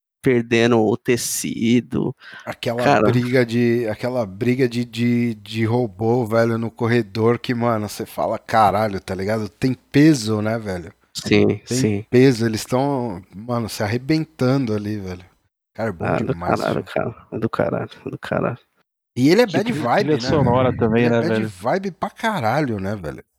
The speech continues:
Speaker 2: Eu não lembrava
Speaker 1: Ah,
Speaker 2: que ele era tão
Speaker 1: sim,
Speaker 2: bad vibe.
Speaker 1: total, total. Ah, mas é um puta clima, assim, né, cara? Com os caras tentando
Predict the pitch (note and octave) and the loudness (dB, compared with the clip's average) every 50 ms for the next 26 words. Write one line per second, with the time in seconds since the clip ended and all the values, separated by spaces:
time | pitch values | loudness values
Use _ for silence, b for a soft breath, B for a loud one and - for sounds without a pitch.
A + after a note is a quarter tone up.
0 | _ - B2+ D3 F3+ G#3+ A3+ G#3 E3+ F3 G#3 A#3 A3+ F3+ G3 A2 - G#3+ G3+ E3 | _ -6 -4 -2 0 0 0 0 -2 -2 -2 0 0 0 0 0 -2 0 2 2
1 | C#3+ B2 C3 D3 F#3 A3 G#3+ D#3+ A#2+ G#2+ G#2 - A#2+ G#2 G2 F#3+ F#3+ D#3+ E3+ F3+ | 4 4 4 4 4 2 2 2 0 0 0 -2 -2 -2 0 0 2 2 4 4
2 | E3 A#2+ A2+ - _ B2+ B2+ - - C#3 B2 A#2+ B2 C3+ A#2+ A#2+ - _ _ _ | 2 0 -2 -4 _ -12 -6 -2 0 2 2 2 2 0 -2 -4 -8 _ _ _
3 | _ _ _ _ _ _ - - - C3 B2+ A#2+ A2 G#2+ - A#2+ A#2 A2+ A2 - | _ _ _ _ _ _ 0 0 0 0 0 -2 -2 0 0 0 0 0 -2 -6
4 | _ - G#2+ G#2+ - D#3+ - - F4+ F4 E4 D4+ C4+ G#3+ - - D#3+ F3 E3+ E3 | _ -12 -4 -2 -2 -2 0 2 2 4 4 2 2 0 0 0 2 2 4 2
5 | F3 - - A#2 G#2+ A#2+ - _ _ - A2+ A#2 - - - - - - B2+ A#2 | 2 0 0 -2 -2 -2 -6 _ _ -6 -6 -6 -2 -2 -2 -2 0 -2 -4 -2
6 | - - B2 C#3+ D3+ C3 - - | 0 0 2 2 2 2 0 -2